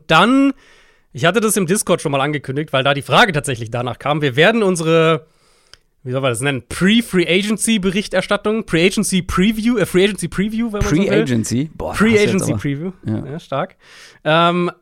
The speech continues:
Speaker 1: haben wir ein bisschen geändert, also werden wir ein bisschen anders aufziehen, weil wir, und offensichtlich ging's zumindest einigen von euch auch so, wenn ich da auf den Discord schaue,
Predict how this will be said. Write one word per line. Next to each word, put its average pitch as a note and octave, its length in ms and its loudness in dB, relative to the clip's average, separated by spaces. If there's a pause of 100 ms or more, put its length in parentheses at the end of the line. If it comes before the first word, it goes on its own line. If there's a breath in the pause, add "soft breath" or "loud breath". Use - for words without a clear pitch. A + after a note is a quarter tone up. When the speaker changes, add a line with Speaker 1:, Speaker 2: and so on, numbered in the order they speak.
(160)
Speaker 1:
haben F#3+ 180 2
wir D#4 60 4
ein C4 60 2
bisschen A#3 280 0
geändert, F#3 580 0
also C#3+ 220 -4
werden F3+ 120 2
wir G3+ 60 -2
ein - 20 -4
bisschen D#3+ 180 -4
anders D3 260 -2
aufziehen, C#3 640 -8
weil C#3+ 400 0
wir, C#3+ 500 2
und C#3+ 260 -8
offensichtlich F3 920 0
ging's E3+ 500 -6
zumindest D#3+ 260 -4
einigen D#3+ 220 0
von C#3+ 100 -8
euch C3 140 -4
auch D#3+ 120 -2
so, C#3+ 200 -4
wenn C3+ 120 -4
ich C3 200 -10 (160)
da D3 200 -6
auf B2+ 80 -6
den C3 100 -6
Discord C3+ 320 -6
schaue, C#3 300 -2